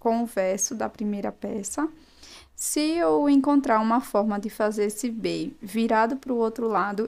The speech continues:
eu trago aqui pra vocês, tá? Eu vou falar durante a série. Então, vai ficar dessa forma aqui.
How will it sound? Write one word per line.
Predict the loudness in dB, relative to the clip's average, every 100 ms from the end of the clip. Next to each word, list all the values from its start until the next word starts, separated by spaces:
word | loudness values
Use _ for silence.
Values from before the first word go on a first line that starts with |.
| 0
eu | -2
trago | 0 0 0
aqui | 0 -2
pra | -4 -2
vocês, | -2 -6 -6 -6 -6 -6
tá? | -2 -2 -4 -12 -6
Eu |
vou | -6
falar | -2 -2 0 0
durante | 0 -2 -4 -6 -8 -10 _ -20 -20 -20 _
a | 0 0
série. | 0 -4 -4 -4 -10 -18 _ _ _ _ _ _ _ -20 _ _
Então, | -4 -2 0
vai | -2
ficar | -4 -4 -2
dessa | 0 -2 -2 -4
forma | -4 -4 -2 -4
aqui. | -6 -6 -6 -2 -2